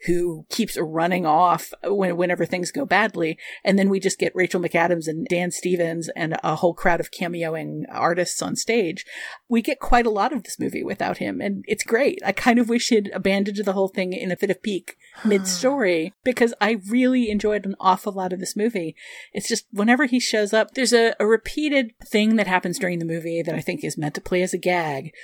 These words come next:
Speaker 1: where Rachel McAdams' character, not actually Rachel McAdams, is singing, and then he'll come in with this sort of, like, monotonal, dull v-, vocal element, and it's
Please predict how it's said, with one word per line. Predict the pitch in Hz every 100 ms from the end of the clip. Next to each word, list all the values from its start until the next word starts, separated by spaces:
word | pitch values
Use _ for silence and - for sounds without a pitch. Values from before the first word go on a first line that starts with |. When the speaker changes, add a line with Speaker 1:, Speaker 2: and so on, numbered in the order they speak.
| - -
Speaker 1:
where | 170 165 170 -
Rachel | 180 185 185
McAdams' | 175 180 165 165 -
character, | - 165 151 - 160
not | 160 - -
actually | 147 - 160
Rachel | 151 - 160
McAdams, | 156 156 147 147 156 -
is | 156 135
singing, | - - 226 180 139 139 156 - - - -
and | 185 190
then | 190 185 -
he'll | - 220
come | - 202 185
in | 185 190 170
with | 170
this | - 160 - -
sort | - 190 180
of, |
like, | 170 -
monotonal, | 156 156 180 165 190 180 175 175 165 160
dull | - 165 170 175 175 175 - - - - -
v-, | 185 180
vocal | 185 208 185
element, | 175 165 156 151 -
and | 170
it's | 165 - -